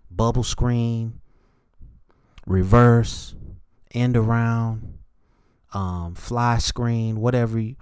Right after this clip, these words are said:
whatever you, fly reverse, whatever it's called. But all your plays need to be quick hitting, developing plays.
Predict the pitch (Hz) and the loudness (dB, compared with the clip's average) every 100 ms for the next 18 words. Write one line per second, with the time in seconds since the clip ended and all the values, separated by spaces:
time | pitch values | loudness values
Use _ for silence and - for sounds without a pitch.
0 | - - - 151 165 156 - - 135 139 | -12 -10 0 2 4 2 -4 -4 0 2
1 | 139 123 117 135 131 - 135 135 123 101 | 2 0 2 2 4 4 4 0 0 -2
2 | - 120 98 82 - - - - _ - | 0 0 0 -4 -8 -12 -16 -20 _ -20
3 | - 101 107 - 147 165 147 143 143 135 | -6 -4 -2 0 2 4 2 4 4 4
4 | 123 117 117 104 104 95 - 135 135 - | 0 -2 -2 -2 -4 -6 -2 -2 -2 -2
5 | 127 120 117 95 90 104 104 - 98 - | 0 0 0 -2 0 0 0 -2 0 0
6 | 90 65 58 - - | -2 -6 -14 -16 -16